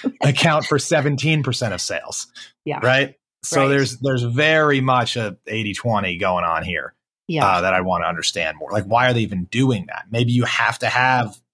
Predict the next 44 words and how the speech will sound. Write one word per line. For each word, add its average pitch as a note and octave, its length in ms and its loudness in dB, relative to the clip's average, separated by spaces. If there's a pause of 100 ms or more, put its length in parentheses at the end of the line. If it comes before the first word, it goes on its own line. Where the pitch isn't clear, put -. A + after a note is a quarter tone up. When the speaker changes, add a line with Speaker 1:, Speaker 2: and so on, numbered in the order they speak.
(140)
Speaker 1:
double G#2+ 320 2
X G#2 220 -2
L G2 320 0
in G2+ 160 -6
everything, F#2 720 -2 (340)
you - 80 -2
know, F#2 160 2
and F2+ 160 -2
double F#2+ 260 2
extra F2+ 240 0
small F#2+ 320 2
in F2 60 0
everything. E2+ 460 -2 (120)
I G2+ 120 0
don't G2 100 0
know. G2 180 0 (580)
So D#3+ 180 4
it C#3 60 0
says C#3+ 220 -2
sixty - 480 -2
percent G3+ 340 0
of F3+ 60 4
the D#3 80 0
sales C#3 340 2
are B2 60 4
derived A2+ 420 2
from A#2 160 -4
the G#2+ 80 -4
company's A2 480 -2 (120)
own C#3 240 2
brands, D2 420 -4 (380)
while A#2+ 140 2
forty G3 420 2
percent G#2+ 440 -2
is G#2+ 100 -8
derived A2 300 0
from G2+ 120 -6
third-party C#3+ 800 0
brands E2+ 340 -4
with G2 100 -6
whom G2+ 140 -4
the F#2+ 80 -4
company G2+ 320 -4
has E2+ 160 -6